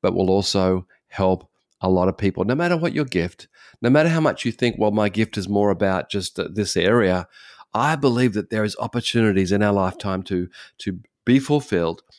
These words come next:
bless our family, and then overflow into the local church, the dream teams, serving teams, help with generosity and love and goodness, and pour out so that when we finally go to heaven,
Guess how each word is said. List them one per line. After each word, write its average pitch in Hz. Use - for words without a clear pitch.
bless 107
our 123
family, 95
and 101
then 101
overflow 120
into 110
the -
local 113
church, 92
the 95
dream 107
teams, 107
serving 107
teams, 104
help 113
with 101
generosity 104
and 87
love 104
and 92
goodness, 104
and 95
pour 143
out 95
so -
that 117
when 117
we 110
finally 120
go 120
to 120
heaven, 92